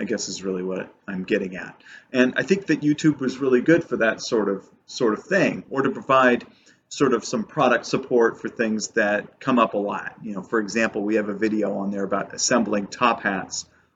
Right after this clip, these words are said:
on a Tane suspension kit. I, it's been up there for ages and ages, and it's got so many views. Um, almost anybody that has a question about assembling top hats, we just send them a link to that video, and it helps them,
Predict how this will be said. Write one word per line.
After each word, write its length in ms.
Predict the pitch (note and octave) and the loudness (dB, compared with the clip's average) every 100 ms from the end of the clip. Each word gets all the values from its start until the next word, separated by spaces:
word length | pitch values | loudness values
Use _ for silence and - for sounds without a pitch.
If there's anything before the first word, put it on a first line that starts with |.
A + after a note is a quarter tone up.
| _ | _
on 140 | A2+ | -4
a 60 | F#2+ | -2
Tane 320 | - B2 A2+ | 0 0 2
suspension 580 | - - - B2 - F#2+ | -2 -8 0 0 0 -8
kit. 340 | - F2 - _ _ _ _ _ | -8 -10 -10 _ _ _ _ _
I, 180 | G#2+ G#2 F#2+ | 0 0 -2
it's 180 | G#2+ G2+ | -6 0
been 220 | G#2 C3 | 2 4
up 140 | A#2+ | 4
there 160 | - A#2 | 4 0
for 240 | - A2 - | 0 -6 -2
ages 300 | B2 A#2 A2 | 0 0 -2
and 100 | G#2+ | -2
ages, 420 | G2 F#2+ G2+ F#2+ - | -2 -2 -4 -6 -8
and 160 | A2+ G#2 | -4 -4
it's 140 | G2+ | -2
got 280 | - G2+ - - _ _ _ _ _ _ - | 0 0 -2 -10 _ _ _ _ _ _ -12
so 320 | - D3 C3 | 0 4 4
many 220 | A#2+ G#2+ | 4 0
views. 460 | G2 A2 F#2+ F#2+ - | -2 -2 -2 -4 -6
Um, 360 | A#2+ G#2 G2+ - - | -2 0 0 -4 -4
almost 320 | C3 B2+ - | 0 2 2
anybody 400 | A#2+ A#2 G#2+ G#2 | 0 2 0 0
that 120 | G2+ | -2
has 200 | G#2 G2+ | -2 -2
a 20 | |
question 400 | G2+ - G#2+ - | -2 -2 -2 -4
about 240 | G2+ F#2+ - | -6 -6 -4
assembling 440 | - B2 A2 G2+ | -2 0 0 -2
top 340 | - - C#3 C3 | -2 0 0 0
hats, 260 | G2 G2+ | -4 -4
we 80 | A#2+ | -10
just 220 | A2 G#2+ | -8 -4
send 160 | C3 G#2+ | -2 0
them 120 | G#2+ | 0
a 40 | |
link 340 | G2+ G#2+ G#2+ - _ _ _ _ _ | -2 -4 -6 -12 _ _ _ _ _
to 100 | B2 | 0
that 240 | A#2+ G#2 | 2 2
video, 400 | B2 A#2+ F#2 F2 | 4 2 0 -2
and 100 | A2+ | 0
it 80 | B2 | -2
helps 320 | - C#4+ C#4 | -2 -6 -6
them, 200 | - - | -6 -8